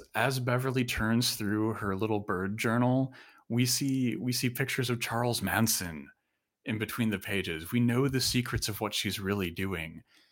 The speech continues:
These birds aren't passive little, little music boxes of nature fluttering about and singing. They're agents, they're fucking, they're dying, they're killing, just like the humans all around them in the story.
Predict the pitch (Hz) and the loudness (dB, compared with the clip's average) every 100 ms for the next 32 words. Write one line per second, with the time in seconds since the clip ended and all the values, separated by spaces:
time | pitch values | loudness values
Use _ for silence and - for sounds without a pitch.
0 | _ 120 120 104 107 117 135 123 113 - | _ 0 2 2 -2 0 0 0 -2 -4
1 | - 107 110 - 120 113 107 107 110 104 | -4 0 2 2 2 0 0 -2 0 0
2 | 95 92 - - _ 120 110 110 107 113 | -2 -6 -14 -20 _ -2 0 2 2 2
3 | 117 - 104 101 - 107 95 98 95 95 | 0 -2 -4 -4 -4 -6 -6 -6 -4 -2
4 | - 85 - 117 107 101 98 95 92 85 | -2 -2 -2 -2 0 0 0 0 -2 -4
5 | 90 - 101 92 85 82 _ _ _ 104 | -6 -6 -4 -4 -6 -10 _ _ _ -4
6 | 104 104 107 113 101 82 - - 104 98 | -2 0 -2 0 -2 -2 -4 -4 -4 -4
7 | - 104 - 113 98 87 92 - 87 98 | -4 -4 0 0 0 -2 -4 0 0 2
8 | 107 104 95 95 - - 107 107 101 92 | 2 0 -2 -4 -6 -2 0 2 0 -2
9 | 92 110 107 135 123 127 123 131 127 113 | -2 0 0 0 -2 -4 -2 0 2 2
10 | 104 98 101 113 113 107 110 113 101 95 | 0 -2 0 0 2 0 0 0 0 -2
11 | 87 85 - 101 101 87 95 | -4 -6 -6 -6 -8 -10 -12